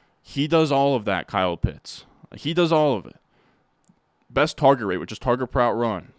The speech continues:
First among tight ends in air yard share. First among tight ends in deep targets. So he's not only this, like, big athletic freak.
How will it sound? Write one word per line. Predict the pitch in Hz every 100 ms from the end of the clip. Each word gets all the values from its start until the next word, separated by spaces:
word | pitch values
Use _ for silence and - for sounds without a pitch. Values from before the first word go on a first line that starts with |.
| _ _ _
First | - 131 151 147
among | 147 143
tight | 139 139
ends | 139 127
in | 127
air | 127
yard | 110 98 -
share. | 90
First | 87 131 147
among | 147 135
tight | 135 139
ends | 135
in | 120
deep | 113 139
targets. | - 101 92
So | 143
he's |
not | 143 -
only | 214 175
this, | 143
like, | 135 92
big | 120 135
athletic | 127 135 117
freak. | - 107 147 -